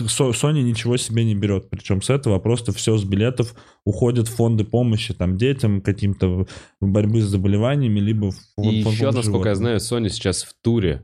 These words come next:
Speaker 1: Да,
Speaker 2: И
Speaker 1: да. И этот тур ей делает Дима Дестыш, который делал нам с Андреем продавцы футболок.
Speaker 2: Да, поэтому, ну, если вы еще не знаете, обязательно приходите, посмотрите, может быть, в вашем городе выступает Соня.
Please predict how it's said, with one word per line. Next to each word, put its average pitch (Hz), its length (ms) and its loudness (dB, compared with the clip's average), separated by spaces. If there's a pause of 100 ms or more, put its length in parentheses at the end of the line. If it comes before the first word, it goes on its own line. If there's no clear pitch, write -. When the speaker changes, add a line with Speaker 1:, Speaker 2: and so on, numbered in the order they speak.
Speaker 1:
Да, 113 400 2
Speaker 2:
И 98 80 -2
Speaker 1:
да. 98 160 2
И 92 400 2
этот 143 300 -2
тур 185 180 0
ей 139 160 0
делает 135 560 0
Дима 131 240 0
Дестыш, 131 480 -2
который 113 340 2
делал 120 260 0
нам 110 140 0
с 113 120 -4
Андреем 110 340 2
продавцы 101 380 -2
футболок. 95 540 -2
Speaker 2:
Да, 95 300 2
поэтому, 104 340 2
ну, 98 120 2
если 110 400 0
вы 92 140 2
еще 85 200 -6
не 90 60 0
знаете, 113 400 0
обязательно 90 420 0
приходите, 87 600 0
посмотрите, 92 580 0
может 90 220 2
быть, 80 120 0
в 82 40 0
вашем 82 300 0
городе 87 320 0
выступает 82 680 -2
Соня. 76 360 -4